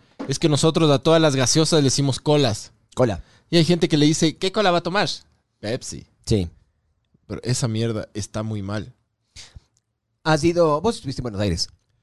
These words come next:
Speaker 2: ¿Cómo pedías?
Speaker 1: Una gaseosa.
Speaker 2: Ah, ya. Porque si decía una cola.
Speaker 1: Claro, no.
Speaker 2: Se quedan así.
Speaker 1: Obvio, obvio, obvio. De
Speaker 2: Sí.
Speaker 1: ley.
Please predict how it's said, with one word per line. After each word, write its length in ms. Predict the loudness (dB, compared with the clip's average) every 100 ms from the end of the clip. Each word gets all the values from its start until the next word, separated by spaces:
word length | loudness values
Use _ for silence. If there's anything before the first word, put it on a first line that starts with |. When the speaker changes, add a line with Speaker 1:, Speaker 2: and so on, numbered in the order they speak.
| _ _ _ -2
Speaker 2:
¿Cómo 180 | 0
pedías? 400 | 0 -2 -4 -8 -14 _ _ _ _ _ _ _ _ -12 -8
Speaker 1:
Una 180 | -2 0
gaseosa. 440 | 0 2 0 0 0 0 -2
Speaker 2:
Ah, 100 | -6
ya. 220 | -6 -6 -12 _ _ _ _ _ _ _ _
Porque 180 | -4 0
si 140 | 2
decía 220 | 2 2 -2
una 160 | -2
cola. 420 | 2 2 2 -2 -10 _ _ _ _ _ _ _ _ _ _ _ _
Speaker 1:
Claro, 340 | 2 4 4
no. 260 | 2 -2 -4
Speaker 2:
Se 80 | -8
quedan 200 | -10 -8
así. 280 | -6 -8 -10 _ _ _ _ _ _ _
Speaker 1:
Obvio, 360 | 0 2 2 0
obvio, 220 | -2 -6
obvio. 200 | -10 -12 -20 _ _ _ _ _ _ _
De 140 | -4
Speaker 2:
Sí. 60 | -2
Speaker 1:
ley. 200 | -2